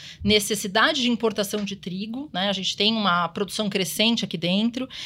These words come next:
e que, claro, por conta disso, ab-, absorve menos trigo, ah, lá de fora,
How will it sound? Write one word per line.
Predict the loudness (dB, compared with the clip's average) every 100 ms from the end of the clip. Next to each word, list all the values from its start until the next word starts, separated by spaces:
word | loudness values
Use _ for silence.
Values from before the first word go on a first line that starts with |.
| -12 -6
e |
que, | -4 -4 -6
claro, | 0 4 4 2
por | -2 -2
conta | -2 -2 -2
disso, | -4 -4 -6 -4
ab-, | -6 0
absorve | 0 0 4 4 4 4
menos | 4 4 2 -2
trigo, | -4 -6 -4 -4 -2
ah, | 2
lá | 2
de | 0
fora, | 0 4 6 4 0